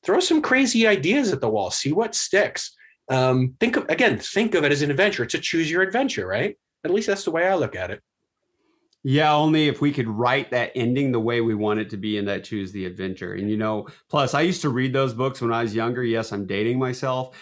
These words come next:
Speaker 2: And I can remember if I went to page <laughs> eighty-two and I didn't like the outcome, I'd go back to page forty-three and say, "Well, let's choose the next option instead." And we don't always get to do that in business.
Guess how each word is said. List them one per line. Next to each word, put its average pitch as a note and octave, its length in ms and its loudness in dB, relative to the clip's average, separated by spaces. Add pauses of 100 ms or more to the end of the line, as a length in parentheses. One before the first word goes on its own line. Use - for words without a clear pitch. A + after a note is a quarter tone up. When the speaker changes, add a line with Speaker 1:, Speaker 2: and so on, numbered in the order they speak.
(120)
Speaker 2:
And D#3 160 0
I C3 80 2
can C#3 140 -2
remember C#3 480 4
if - 80 -2
I A#2+ 100 2
went B2 320 0
to C#3+ 80 -2
page B2+ 400 -2
<laughs> - 40 -16
eighty-two C3 600 0
and A#2 100 0
I D3 120 2
didn't C3+ 180 2
like B2+ 240 0
the A2 100 -2
outcome, A#2+ 440 0
I'd C#3+ 160 -2
go B2 100 -2
back C3+ 320 -2
to A2+ 80 -6
page A#2 320 -2
forty-three B2+ 680 -2
and A2 100 2
say, A2+ 180 0
"Well, A2+ 220 0
let's E3 260 0
choose E3+ 320 2
the B2 100 -2
next E3+ 360 0
option A2 400 0
instead." A2 600 -2 (300)
And D3+ 100 2
we D#3+ 60 6
don't D#3+ 180 4
always C#3 240 2
get C3+ 100 2
to A#2+ 100 0
do D3 240 2
that A2+ 180 2
in G2 140 -2
business. G2+ 480 -6